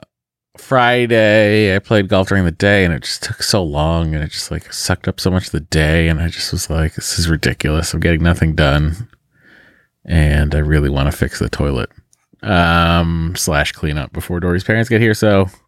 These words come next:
decided that I'm not going to be playing golf until my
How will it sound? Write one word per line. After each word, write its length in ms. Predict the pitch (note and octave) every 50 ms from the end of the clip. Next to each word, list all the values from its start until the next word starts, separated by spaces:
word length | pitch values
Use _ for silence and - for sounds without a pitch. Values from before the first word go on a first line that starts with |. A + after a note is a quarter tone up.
| _ _ _ _ _ _ _ _ _ _ _ _ _ _ _ _ _ _ _ _ _ _ _ _ _ _ _ _ _ - - - - - _ _ _ _ _ _ _ _ _ _ _
decided 680 | - A2 - - B2 A2+ B2 D#3 F3+ D#3+ G#2 G2 F#2+ E2
that 160 | F#2+ F#2+ F#2
I'm 180 | F#2+ F#2+ G2 G2+
not 300 | G#2+ G#2+ A2 B2 D3+ D#3
going 400 | - - C3+ B2+ C3+ C#3 C#3 C3+
to 160 | - - -
be 140 | B2 B2+ B2+
playing 380 | A#2+ - C3 B2 A#2+ A#2 A2 G2+
golf 420 | G2 A#2 C3 E3 G3+ F3 A#2 - -
until 300 | G2 F2 - - A2+ G2+
my 720 | G2 F#2+ F#2 F#2 F2+ F2 F2+ E2+ E2+ E2 E2 E2 E2+ E2